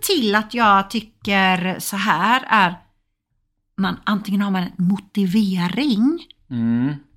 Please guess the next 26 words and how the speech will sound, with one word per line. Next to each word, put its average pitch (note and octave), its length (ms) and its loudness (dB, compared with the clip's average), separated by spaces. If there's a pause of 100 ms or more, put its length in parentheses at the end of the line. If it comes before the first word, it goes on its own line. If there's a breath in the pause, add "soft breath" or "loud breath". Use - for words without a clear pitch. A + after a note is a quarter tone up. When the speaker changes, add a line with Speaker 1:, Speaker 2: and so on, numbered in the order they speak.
Speaker 1:
En B3+ 100 8
motivation C4+ 600 6
är C#4+ 60 6
något C#4+ 160 0
helt B3 180 0
annat. A3+ 140 4
Motivation A#3 640 2
är B3+ 40 6
någonting D#4 300 2
Speaker 2:
Motivation - 120 4
Speaker 1:
som F#3+ 100 4
Speaker 2:
är F3+ 80 4
det D#3+ 120 0
du D3 100 -2
besitter C3+ 460 -4
ju. C#3+ 120 -4 (380)
Speaker 1:
Ja, C#4 40 2
men E4 100 6
det F4 80 6
är F4 60 4
som D4+ 180 4
du D4+ 80 6 (160)
gör C4+ 320 6
så B3+ 140 0
här: - 140 2
"Ah, E4 400 6